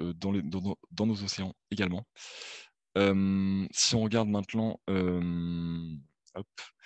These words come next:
euh, en France, euh, les tomates, euh, sous serre, euh, chauffées hors saison, on est à une empreinte carbone de deux virgule vingt-quatre. Et, euh, si on compare ça, ah mince,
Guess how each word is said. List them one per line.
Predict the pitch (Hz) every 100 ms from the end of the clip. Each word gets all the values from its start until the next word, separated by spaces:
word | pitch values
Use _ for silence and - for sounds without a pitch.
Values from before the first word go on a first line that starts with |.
| - - _ -
euh, | 92 87 87 -
en | 98
France, | - - 127 - - -
euh, | 95 95 92 95 92 92 90 90 85 -
les | - 110
tomates, | 117 117 110 - -
euh, | 104 101 98 98 -
sous | - - - - -
serre, | - - 131 117 - - -
euh, | 95
chauffées | 82 - 120 - 113 -
hors | 113 -
saison, | 110 107 135 - - - -
on | 101
est | 107 101
à | 98
une | 101
empreinte | 98 104
carbone | 107 104 98
de | 92
deux | 87 104
virgule | 104 101 98
vingt-quatre. | 95 95 127 - - _ - - _ -
Et, | 113 113 - -
euh, | 92 92
si | 90 101
on |
compare | 101 104 98
ça, | - 104 - _ _ _ _ _ _ _ -
ah | 92 107
mince, | - - -